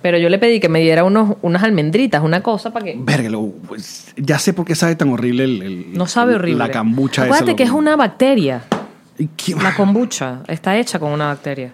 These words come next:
Speaker 2: ¿Qué te hace el beber la, con la kombucha esa?
Speaker 1: Me, me ayuda con la flora intestinal y me siento que me alimenta. Y por eso digo "me siento", porque no estoy segura si lo hace, pero yo me siento alimentada cuando me tomo mi kombucha.
Speaker 2: ¿Sabes cuál es la alimentada también?
Speaker 1: Además sabe bien, ya me acostumbré al sabor del ron con la kombucha.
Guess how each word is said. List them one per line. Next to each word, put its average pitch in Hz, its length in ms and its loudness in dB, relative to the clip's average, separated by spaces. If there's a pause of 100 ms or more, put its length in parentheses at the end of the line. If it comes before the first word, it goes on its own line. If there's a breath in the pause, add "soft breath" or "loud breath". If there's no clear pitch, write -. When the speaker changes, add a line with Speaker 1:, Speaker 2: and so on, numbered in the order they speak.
Speaker 2:
¿Qué 208 140 4
te 226 160 4
hace 135 180 0
el 127 80 2
beber 131 380 4
la, 139 160 2
con 127 160 0
la 120 80 0
kombucha 120 500 0
esa? - 180 -8 (440)
Speaker 1:
Me, 202 320 2
me 208 200 4
ayuda 208 300 4
con 277 100 2
la 269 80 2
flora 202 220 2
intestinal 254 680 2 (300)
y 208 160 2
me 196 140 4
siento 196 280 2
que 240 60 4
me 269 120 4
alimenta. 196 680 2 (760 loud breath)
Y 190 120 0
por 196 120 4
eso 190 140 4
digo 240 160 6
"me 254 100 2
siento", 233 340 2
porque 165 160 2
no 160 60 0
estoy 190 140 0
segura 233 260 2
si 269 100 2
lo 220 120 4
hace, 185 180 0
pero 254 140 0
yo 165 60 2
me 175 100 0
siento 208 240 0
alimentada 185 420 2
cuando 254 160 0
me 190 80 2
tomo 180 160 2
mi 226 100 0
kombucha. 165 460 0
Speaker 2:
¿Sabes 156 180 2
cuál 226 140 2
es - 40 4
la 233 40 4
alimentada 202 360 2
también? 220 340 0
Speaker 1:
Además 190 300 2
sabe 277 200 6
bien, 247 240 4
ya 196 80 6
me 214 80 2
acostumbré 226 380 4
al 180 80 4
sabor 196 260 4
del 269 140 4
ron 294 180 4
con 311 140 4
la 285 80 2
kombucha. 254 580 2